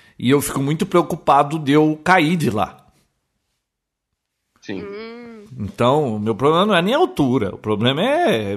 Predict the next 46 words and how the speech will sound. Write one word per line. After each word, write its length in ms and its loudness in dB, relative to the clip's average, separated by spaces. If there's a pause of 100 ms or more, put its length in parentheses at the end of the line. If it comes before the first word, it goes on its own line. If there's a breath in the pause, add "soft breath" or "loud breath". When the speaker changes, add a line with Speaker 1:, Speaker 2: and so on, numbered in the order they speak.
(120)
Speaker 1:
imagina, 480 0
eu 60 2
tô 100 -4
lá 100 2
em 60 2
cima, 240 -2
eu 60 -2
vou 100 4
esquecer 340 -2
alguma 240 0
coisa, 240 -4
eu 40 -2
vou 100 -8
cair. 460 -4 (540 soft breath)
Então, 460 0
Speaker 3:
<laughs> 180 -2
Speaker 1:
não 200 -6
posso. 420 0
Aí 140 2
eu 120 4
tenho, 640 2
nós 220 0
temos 280 0
o 40 -4
nosso 300 0
antenista 840 -2
aqui, 300 -8
né? 220 -2 (840 loud breath)
Speaker 3:
Hum. 440 -6
Speaker 1:
Mas 360 0
o 60 0
homem 300 2
Speaker 2:
Albino. 160 -4
Speaker 1:
fala 480 0
mais 320 0
do 80 -4
que 100 -8
o 60 2
homem 200 0
da 80 0
cobra. 540 -4 (380 loud breath)
Ele 200 2
veio 320 4
aqui 280 -2
no 100 0
s-, 420 -6